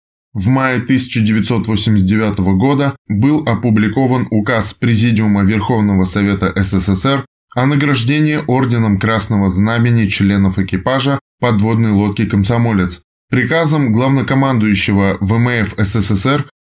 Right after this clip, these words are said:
от девятнадцатого декабря тысяча девятьсот девяносто пятого года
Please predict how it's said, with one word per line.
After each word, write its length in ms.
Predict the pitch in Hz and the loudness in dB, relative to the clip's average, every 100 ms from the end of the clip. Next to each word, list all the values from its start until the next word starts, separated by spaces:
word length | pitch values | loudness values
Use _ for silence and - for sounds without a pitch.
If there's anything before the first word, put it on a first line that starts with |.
| _ | _
от 320 | - 131 123 - | -6 -6 -6 -6
девятнадцатого 840 | 104 123 139 147 147 131 - 110 104 | -2 2 0 0 -2 -4 -2 0 0
декабря 420 | 101 110 110 107 | 0 0 0 -2
тысяча 400 | 120 113 - 101 | -2 -2 0 0
девятьсот 360 | 101 101 113 95 | 2 2 2 2
девяносто 400 | 101 101 98 95 | 2 0 -2 -2
пятого 480 | 123 151 123 110 | -2 -2 -2 0
года 400 | 95 98 95 95 | 0 2 0 -2